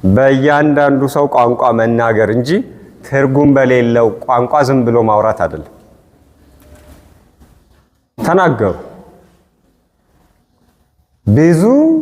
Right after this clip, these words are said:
ነፍሳት ስለ ክርስቶስ ሲመሰክሩ ልባቸው ተነካ። ማ ስለወረደ?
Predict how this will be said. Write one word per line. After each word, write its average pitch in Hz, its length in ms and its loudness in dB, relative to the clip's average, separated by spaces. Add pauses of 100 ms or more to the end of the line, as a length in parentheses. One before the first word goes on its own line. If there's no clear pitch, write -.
(220)
ነፍሳት 220 500 0 (680)
ስለ 143 180 -2 (100)
ክርስቶስ 185 500 0
ሲመሰክሩ 190 760 0 (380)
ልባቸው 160 500 0
ተነካ። 131 360 -4 (100)
ማ 147 180 2
ስለወረደ? 123 560 -2